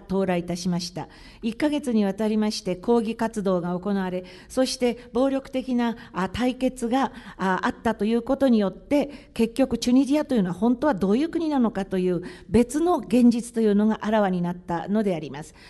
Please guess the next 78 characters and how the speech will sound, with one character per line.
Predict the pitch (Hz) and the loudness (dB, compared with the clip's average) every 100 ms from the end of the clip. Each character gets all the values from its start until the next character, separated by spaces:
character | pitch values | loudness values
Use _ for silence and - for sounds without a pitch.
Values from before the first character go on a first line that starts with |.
| - - | -20 -8
そ | - | -2
し | 277 - | -2 0
て | 269 240 | 0 0
本 | - 302 | 0 0
当 | 320 320 | 2 0
の | 311 | 2
意 | |
味 | 302 | 0
で | 240 185 | 0 -2
の | 196 | -4
国 | 214 226 233 | -6 -2 0
民 | 226 | 0
の | 208 | 0
蜂 | 226 220 214 | 0 -2 -2
起、 | 165 - - - | -10 -12 -14 0
自 | 226 | 0
発 | 233 233 | 0 -2
的 | 254 233 226 | 0 0 2
で | 220 | 2
あ | 180 | 2
り、 | 165 - | -4 -8
し | - | -10
か | - 277 | 0 4
も | 233 - - | 4 2 0
誰 | 254 294 | 0 2
か | - | 0
リ | 180 269 | 0 0
ー | |
ダ | 302 | 2
ー | 254 | 2
が | 175 | 2
い | 190 | 0
た | 294 | 0
と | 208 | 2
い | |
う | 190 | 0
こ | 208 | 0
と | 254 | 2
で | 220 | 2
は | |
な | 175 254 | 2 0
か | 269 | -4
っ | |
た | 175 | -4
の | 165 | -8
で | 160 | -10
す。 | 151 | -8
本 | 294 330 | -6 0
当 | 339 | 2
に | 320 294 - - | 2 0 -6 -6
こ | - | 0
の | 247 | 2
人 | 330 - | 2 -2
が | 302 | -2
引 | 269 220 | 0 0
っ | - | 0
張 | 254 | -4
っ | - | 0
た | 214 | 2
ん | |
だ | 202 | 4
と | 233 196 | 2 2
い | 196 | 4
う | |
よ | 196 | 4
う | 180 | 2
な | 170 160 - | -2 -6 -10
リ | 190 262 294 | -2 2 2
ー | |
ダ | 233 | 2
ー | |
が | 185 | 0
い | 175 277 | 2 0
な | 339 | 0
い | |
形 | 330 302 302 294 | -2 -4 -4 -2
で | 269 302 | 2 4
の | 233 | 4